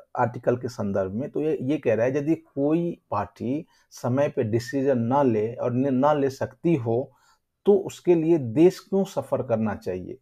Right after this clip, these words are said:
राइट? She stated, उन्होंने कहा। "This was the second day in a row।" अब ये है जो लगातार, ये जो in a row means लगातार एक पंक्ति, मतलब ये एक के बाद एक,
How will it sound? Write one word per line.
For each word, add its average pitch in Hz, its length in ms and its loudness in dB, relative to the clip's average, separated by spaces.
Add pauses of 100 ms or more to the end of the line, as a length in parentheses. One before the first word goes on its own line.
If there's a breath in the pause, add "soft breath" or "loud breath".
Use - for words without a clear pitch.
राइट? 135 220 -2 (220)
She 147 120 0
stated, 113 380 -6
उन्होंने 120 360 -4
कहा। 110 340 -14 (760 soft breath)
"This 185 240 0
was 143 460 8 (1900)
the 127 100 -2 (220)
second 180 380 2
day 139 380 2
in 123 180 2
a 117 40 -2
row।" 120 340 8 (580)
अब 147 200 2
ये 156 220 4
है 165 200 6
जो 160 180 4
लगातार, 143 580 6
ये 156 180 2
जो 151 80 0
in 147 300 2
a 127 60 2
row 151 200 2
means 170 220 -6 (320)
लगातार 120 580 2
एक 123 100 -4
पंक्ति, 117 480 -4
मतलब 127 460 -2 (480)
ये 135 480 0
एक 143 180 -2
के 147 80 -2
बाद 120 280 4
एक, 135 280 -4